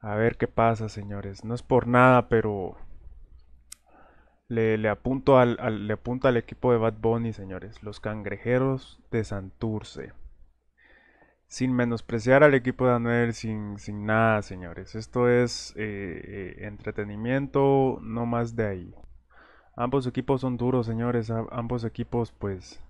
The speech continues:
dan lo suyo. Es por eso que Bad Bunny, pues, es el dueño de este equipo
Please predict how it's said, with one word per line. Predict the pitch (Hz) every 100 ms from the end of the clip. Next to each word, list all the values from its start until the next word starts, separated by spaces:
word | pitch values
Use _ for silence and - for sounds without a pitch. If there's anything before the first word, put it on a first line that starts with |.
| -
dan | 120 120
lo | 117
suyo. | - 120 107 92 - - - - - _ -
Es | 110
por | - 117
eso | 120 117 127
que | 117
Bad | 110 104
Bunny, | 110 117
pues, | 117 107
es | 101 101
el | 104
dueño | 107 113 113
de | 113
este | - 120
equipo | - 127 120 127